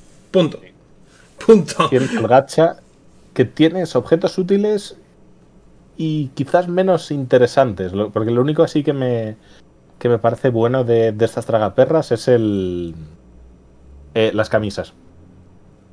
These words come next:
Speaker 2: Aquí las botas ya, bueno, tienes las rápidas y las hiper, pero como hay muy buenos objetos de equipamiento en este juego, son menos ispe-, imprescindibles que en el primer Golden Sun, que las botas eran como la rehostia y no tenían ni comparación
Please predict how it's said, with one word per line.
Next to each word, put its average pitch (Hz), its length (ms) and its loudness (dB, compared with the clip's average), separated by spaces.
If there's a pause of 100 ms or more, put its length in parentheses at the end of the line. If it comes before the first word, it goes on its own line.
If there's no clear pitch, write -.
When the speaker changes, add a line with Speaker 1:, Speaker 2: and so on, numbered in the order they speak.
Speaker 2:
Aquí 120 260 0
las 127 220 2
botas 123 320 4
ya, 113 300 8
bueno, 107 320 0 (340)
tienes 147 260 0
las 127 160 0
rápidas 135 480 0
y 135 40 -6
las 123 220 -4
hiper, 139 340 -2
pero 104 420 -2 (260)
como 117 240 2
hay 139 100 0
muy 143 280 -2
buenos 131 320 -2
objetos 120 340 2
de 113 60 2
equipamiento 110 460 -4
en 113 60 -2
este 101 160 -8
juego, 127 380 0 (260)
son 127 220 0
menos 127 220 0
ispe-, 131 260 -4
imprescindibles 110 840 -2
que 113 80 -6
en 107 100 -2
el 98 60 -6
primer 104 220 -4
Golden 101 320 0
Sun, 123 380 -6 (460)
que - 100 6
las 98 220 0
botas 107 300 0
eran 117 200 2
como 104 200 -2
la 92 120 -2
rehostia 107 600 2
y 113 80 2
no 107 120 -2
tenían 101 520 -2
ni 98 120 -2
comparación 90 840 -4